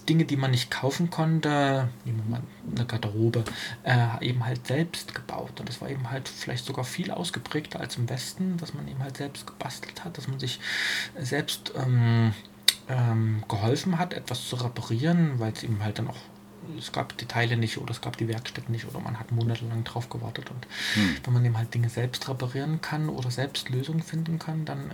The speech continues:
Speaker 1: ist es natürlich schön und es war sozusagen nur ein Ergebnis der Mangelwirtschaft.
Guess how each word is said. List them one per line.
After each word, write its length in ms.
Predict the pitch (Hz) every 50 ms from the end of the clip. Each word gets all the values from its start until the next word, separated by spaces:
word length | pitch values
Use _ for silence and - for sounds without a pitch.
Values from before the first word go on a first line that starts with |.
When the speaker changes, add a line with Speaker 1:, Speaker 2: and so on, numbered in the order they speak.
| 139
Speaker 1:
ist 140 | 135 127 -
es 140 | - 127 -
natürlich 360 | 139 131 - - 135 135 127
schön 360 | - - - - 139 156 156
und 120 | 160 143 131
es 160 | - - -
war 280 | - 131 127 127 127 131
sozusagen 560 | 135 139 131 - 113 117 123 135 143 135 139
nur 200 | 139 139 131 123 123 - - - - - - - - - - - - - - - - - -
ein 220 | - - 98 -
Ergebnis 480 | 127 139 - - 160 170 175 165 - -
der 120 | - 117
Mangelwirtschaft. 1200 | 117 117 127 151 151 139 123 117 - - - - - 123 117 - - - - - - - - -